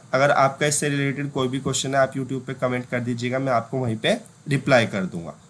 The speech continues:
और अगर आपको ये वीडियो समझ में आई है तो please like, share and subscribe और hit the bell icon, जिससे कि मैं जब भी कोई नई वीडियो अपलोड करूँ आपके पास नोटिफिकेशन आ जाए और कोई वीडियो मिस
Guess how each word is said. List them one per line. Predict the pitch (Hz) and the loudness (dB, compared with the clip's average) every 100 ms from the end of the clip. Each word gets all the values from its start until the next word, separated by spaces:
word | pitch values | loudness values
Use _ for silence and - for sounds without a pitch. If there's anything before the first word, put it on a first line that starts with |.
| - | -6
और | 127 | -2
अगर | 139 139 | 2 6
आपको | 127 127 147 | 4 4 0
ये | 143 | 0
वीडियो | 135 127 143 | -2 -2 -2
समझ | 139 131 | -2 -2
में | 127 123 | -2 0
आई | 120 | 0
है | 127 | -2
तो | 156 | -6
please | 143 139 143 131 | -4 0 0 4
like, | 123 120 | 2 2
share | - 131 160 185 _ - - - - - - - - - - - - | 0 -2 -2 -4 _ -20 -20 -20 -20 -20 -20 -20 -20 -18 -18 -14 2
and | 127 156 214 - - - - - - | 4 4 2 -6 -20 -20 -20 -12 0
subscribe | - 143 - 127 92 - 127 | 2 2 2 0 0 -2 0
और | 147 | 2
hit | 143 123 | 2 4
the | 139 131 | 4 4
bell | 165 240 - - 131 | 2 0 -6 0 0
icon, | 123 95 90 - - 123 | 0 -4 -8 -16 -14 -6
जिससे | 120 - 127 | -2 -2 -2
कि | 151 214 - - - | -2 -4 -8 -20 -8
मैं | 127 | -4
जब | 135 131 | -2 -4
भी | 143 | -2
कोई | 156 | -2
नई | 147 147 | 0 0
वीडियो | 139 139 139 | -2 -2 -2
अपलोड | 135 131 120 | -2 -2 -2
करूँ | 135 170 | -2 2
आपके | 151 - 127 | 2 2 0
पास | 131 135 | 0 0
नोटिफिकेशन | 143 131 123 117 127 123 | -2 -6 -6 -4 -4 -4
आ | 110 | -4
जाए | 110 | -2
और | 123 127 | -2 -4
कोई | 135 127 | -4 -4
वीडियो | 123 127 | -4 -4
मिस | 127 190 - | -2 -2 -2